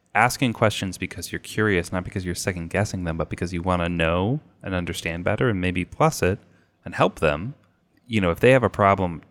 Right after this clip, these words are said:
talking you through their vision, then, you know, maybe they're defensive about something or maybe they're not the right fit. But, uh, it sounds to me like you pick a person, you've picked a person that you really like and that, um,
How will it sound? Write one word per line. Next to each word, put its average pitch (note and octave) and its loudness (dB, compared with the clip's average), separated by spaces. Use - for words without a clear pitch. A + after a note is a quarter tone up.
talking F2 -2
you F2+ -4
through E2+ -4
their E2 0
vision, E3+ 0
then, F#2+ 4
you E3+ 0
know, C#3+ 4
maybe C#3 2
they're C#3 6
defensive C#3 0
about F2+ 2
something E2+ -4
or E2+ -4
maybe G2+ -2
they're G#2 0
not G#2 0
the G2+ -2
right G2+ 2
fit. - 0
But, F2 0
uh, F#2+ 0
it F2 0
sounds A#2+ -2
to - -6
me G2 0
like F2 -4
you E2 -12
pick G2 -4
a - -8
person, F2 -6
you've F2 -14
picked - -6
a - -6
person F2 -8
that D#2+ -10
you E2 -10
really D#2+ -8
like G2 -2
and F2 -10
that, E2 -4
um, D#2+ -4